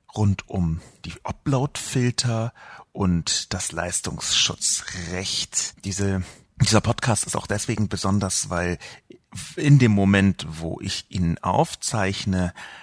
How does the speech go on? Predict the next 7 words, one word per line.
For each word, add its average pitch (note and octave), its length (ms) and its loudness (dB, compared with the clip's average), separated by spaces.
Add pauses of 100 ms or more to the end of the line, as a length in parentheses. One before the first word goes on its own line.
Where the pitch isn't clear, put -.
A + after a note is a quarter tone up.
(180)
bereits F2 1000 -2 (380)
natürlich G#2 720 0
die - 140 -4
Abstimmung - 760 2 (640)
abgehalten - 1040 0 (140)
worden C#3+ 400 0 (180)
ist. - 480 0